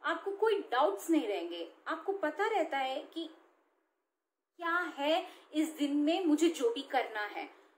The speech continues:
तो इस, इस मेथड को आप फॉलो कीजिए, बहुत ही आसानी होगी, आपको माइंड में क्लैरिटी होगी, आप पीसफुल रहेंगे, आपको ये नहीं लगेगा कि बहुत सारा बाकी है, काफी रिग्रेट हो, हो जाएगा कि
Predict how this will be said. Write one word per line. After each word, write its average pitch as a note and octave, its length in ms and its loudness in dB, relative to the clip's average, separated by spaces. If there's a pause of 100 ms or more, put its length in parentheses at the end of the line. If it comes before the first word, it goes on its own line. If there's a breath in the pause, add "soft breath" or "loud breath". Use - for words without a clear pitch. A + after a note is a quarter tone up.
(140)
तो E4 140 -10
इस, E4 680 -2
इस - 300 -2
मेथड C#4 520 0
को - 360 -2 (220 loud breath)
आप C4 160 -4
फॉलो C4 400 2
कीजिए, A3 580 -6 (440 loud breath)
बहुत E4+ 380 -4
ही E4 80 0
आसानी B3 500 -2
होगी, A3+ 560 -10
आपको C4+ 360 -2
माइंड C4 360 -2
में C#4 160 -2
क्लैरिटी A3 520 -2
होगी, G#3+ 420 -6 (300 loud breath)
आप D#4+ 300 -8
पीसफुल G4 500 2
रहेंगे, C#4 720 -2 (200 loud breath)
आपको F4+ 220 4
ये F4 280 4
नहीं G4+ 160 2
लगेगा E4+ 460 4
कि E4+ 140 -2
बहुत D#4 400 -4
सारा D4+ 240 0
बाकी B3+ 440 -6
है, C#4 160 0
काफी C#4+ 380 -2
रिग्रेट C#4 400 -10
हो, B3 360 -4
हो C4 60 -4
जाएगा B3+ 360 0
कि D4+ 220 -2